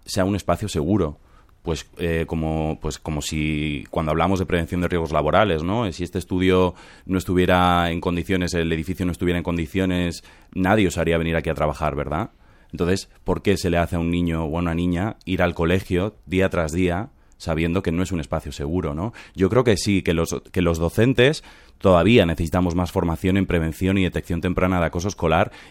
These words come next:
y que los, los protocolos se deben mejorar. Y, y aquí, em, rompo una lanza, ¿no? La formación en detección temprana es necesaria,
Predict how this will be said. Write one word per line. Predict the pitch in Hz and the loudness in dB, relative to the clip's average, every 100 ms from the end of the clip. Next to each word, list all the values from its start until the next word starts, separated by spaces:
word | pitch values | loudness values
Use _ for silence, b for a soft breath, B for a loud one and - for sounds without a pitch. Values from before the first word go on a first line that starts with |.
| - | -10
y | 90 | -2
que | 85 | 0
los, | 80 - | 0 -4
los | - 82 - | -4 -4 -4
protocolos | 78 80 92 110 | -4 0 2 2
se | 120 | 2
deben | 85 98 | 2 2
mejorar. | 95 82 73 87 82 B B B | 2 -2 0 0 0 B B B
Y, | - 87 78 | -4 -4 -4
y | 92 87 | -2 -2
aquí, | 78 - 113 147 - | -2 0 0 0 -2
em, | 101 92 87 85 82 80 - - _ - _ - | 0 0 0 -2 -4 -4 -8 -16 _ -20 _ -6
rompo | 92 95 127 | -2 0 2
una | 104 | 2
lanza, | 92 120 - 82 | 2 2 -2 -2
¿no? | 95 143 B B B - | 0 -2 B B B -10
La | - 92 | 0 0
formación | 87 87 90 - 113 | 2 0 0 2 2
en | 127 107 | 2 2
detección | 95 - - 104 | 0 -2 -2 -2
temprana | 104 98 98 101 117 - | 0 0 0 2 0 -2
es | - 92 | -2 0
necesaria, | 101 107 82 - 110 95 98 170 | 0 0 -2 2 4 4 2 -2